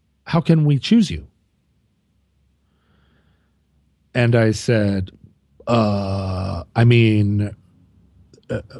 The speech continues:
my sense is that ninety-five percent of the things that come across a city council person's desk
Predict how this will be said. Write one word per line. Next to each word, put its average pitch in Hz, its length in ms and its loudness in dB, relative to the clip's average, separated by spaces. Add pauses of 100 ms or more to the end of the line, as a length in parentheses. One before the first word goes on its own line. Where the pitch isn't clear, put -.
(120)
my 135 320 4
sense 214 420 2
is 127 160 4
that 117 180 0
ninety-five 135 880 0
percent 131 300 0
of 120 60 0
the 107 100 0
things 127 260 0
that 107 160 -6
come 120 180 -2
across 110 520 -2
a - 80 -8
city 110 260 0
council 127 320 0
person's 95 400 -2
desk 139 400 -2